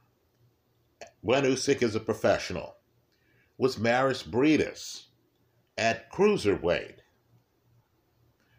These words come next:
The best fight I've seen against Usyk as a heavyweight is Derek Chisora. Understand, Usyk is a guy who went twenty-four rounds with A J,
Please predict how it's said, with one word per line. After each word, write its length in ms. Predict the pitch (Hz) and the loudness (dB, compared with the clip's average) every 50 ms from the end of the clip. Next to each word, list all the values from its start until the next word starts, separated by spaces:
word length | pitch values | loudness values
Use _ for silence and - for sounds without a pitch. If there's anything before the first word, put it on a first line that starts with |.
| _ _ _ _ _ _ _ _ _ _ _ _ _ - | _ _ _ _ _ _ _ _ _ _ _ _ _ -4
The 100 | 123 120 | -2 -2
best 380 | 110 101 139 170 202 202 - - | 2 4 4 4 4 4 0 0
fight 360 | - 147 147 147 147 139 139 - | 0 2 4 4 4 2 0 0
I've 220 | 117 127 127 120 117 | -2 -2 -2 -2 -4
seen 440 | - - 147 143 139 139 139 135 - - | -4 -2 -2 -2 0 -2 -4 -4 -6 -8
against 640 | 107 104 117 120 120 120 120 110 - - - - - - - _ _ _ _ _ _ _ _ _ - | -6 -4 -2 0 0 0 -2 -4 -8 -12 -16 -18 -20 -20 -20 _ _ _ _ _ _ _ _ _ -2
Usyk 440 | 127 127 117 - - 123 120 120 117 | 0 0 -2 -2 -2 -4 -2 0 0
as 180 | 113 107 - | 0 0 0
a 80 | 107 104 | -2 -2
heavyweight 760 | 110 147 156 156 139 135 127 117 113 117 117 117 113 - - - | 0 0 0 0 0 -2 -4 -2 0 0 0 0 0 -2 -4 -2
is 280 | 107 131 135 131 - - _ - | 0 0 0 0 -4 -8 _ 0
Derek 480 | 117 113 113 117 113 107 110 - _ | 2 2 4 4 2 0 -2 -8 _
Chisora. 680 | - - 123 107 101 104 127 139 156 156 135 101 - - - - _ _ _ _ _ _ _ _ _ _ _ _ _ _ _ _ _ _ _ _ _ _ _ _ _ _ _ _ _ _ - | -8 -6 -6 -6 -4 -2 0 4 4 6 6 4 4 0 -4 -12 _ _ _ _ _ _ _ _ _ _ _ _ _ _ _ _ _ _ _ _ _ _ _ _ _ _ _ _ _ _ -4
Understand, 600 | - 120 139 147 143 - - 170 180 156 147 113 - | -2 -2 0 -2 -2 -2 0 0 2 2 0 0 0
Usyk 560 | - 117 120 113 - - 139 135 139 135 - - _ _ _ - | -2 -2 -2 -2 -2 0 2 2 2 0 -2 -8 _ _ _ -10
is 140 | - 113 131 | -6 -6 -6
a 60 | 117 | -4
guy 380 | 107 113 113 120 120 123 123 | 0 0 2 2 2 2 0
who 180 | 117 120 120 107 | 0 0 -2 0
went 380 | 98 107 117 117 113 101 - - | 0 0 -2 -2 -4 -6 -10 -12
twenty-four 600 | - 120 131 151 156 135 - - 151 135 131 120 | -8 -6 -4 -4 -4 -6 -4 -2 0 0 2 2
rounds 340 | 123 123 120 117 110 104 | 0 0 0 -2 -2 -4
with 160 | 104 107 101 110 | -4 -4 0 0
A 180 | 104 101 98 90 | 0 0 0 0
J, 480 | 92 104 98 95 95 92 90 - - | 0 0 2 2 2 0 -2 -4 -10